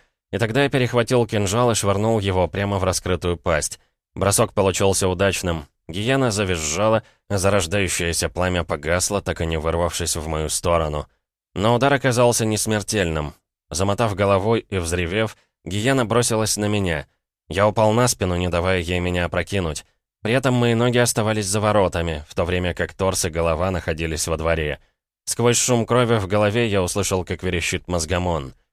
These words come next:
Развернув свою демоническую ауру на всю мощь, я выхватил кинжал изо рта у твари.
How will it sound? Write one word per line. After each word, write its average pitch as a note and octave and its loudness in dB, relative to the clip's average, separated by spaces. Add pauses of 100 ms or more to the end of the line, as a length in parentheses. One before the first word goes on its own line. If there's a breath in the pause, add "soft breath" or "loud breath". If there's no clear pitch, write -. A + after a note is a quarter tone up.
(220)
Развернув F#2+ 0
свою F#2 0
демоническую F2+ -2
ауру F2 0
на E2 -2
всю - -4
мощь, F2 -2 (340 soft breath)
я G2+ 0
выхватил A#2+ 0
кинжал G#2 0
изо F#2+ 0
рта F#2 0
у F2+ 0
твари. E2+ 0